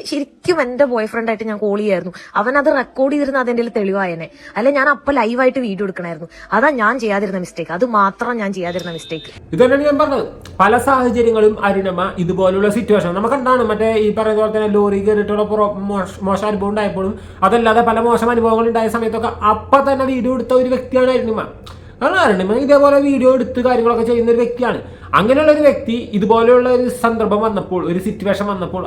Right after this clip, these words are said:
Speaker 2: അത് വീഡിയോ എടുത്തില്ല എന്നൊക്കെ പറയുമ്പോൾ ഒന്ന് മനസ്സിലാക്കിയാൽ മതി, ഇത്ര മോശം ഒരു സിറ്റുവേഷൻ അല്ല അവിടെ ഉണ്ടായിരുന്നത്.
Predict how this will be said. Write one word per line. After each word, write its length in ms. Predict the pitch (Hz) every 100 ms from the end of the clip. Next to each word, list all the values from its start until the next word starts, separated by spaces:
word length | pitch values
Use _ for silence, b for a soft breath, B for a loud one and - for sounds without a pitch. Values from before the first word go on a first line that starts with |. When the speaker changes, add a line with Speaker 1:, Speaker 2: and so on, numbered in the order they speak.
| 175
Speaker 2:
അത് 120 | 185 202 214 196
വീഡിയോ 220 | 190 202
എടുത്തില്ല 300 | 202 - 180 190
എന്നൊക്കെ 220 | 190 196 202
പറയുമ്പോൾ 340 | 196 180 190 190
ഒന്ന് 100 | 202
മനസ്സിലാക്കിയാൽ 400 | 254 247 240 233
മതി, 160 | 226 226 - B B 147
ഇത്ര 160 | 170 160
മോശം 240 | 208 202 214
ഒരു 80 | 220
സിറ്റുവേഷൻ 380 | 226 214 233 240 254
അല്ല 140 | 240 269
അവിടെ 120 | 277
ഉണ്ടായിരുന്നത്. 380 | 269 233 214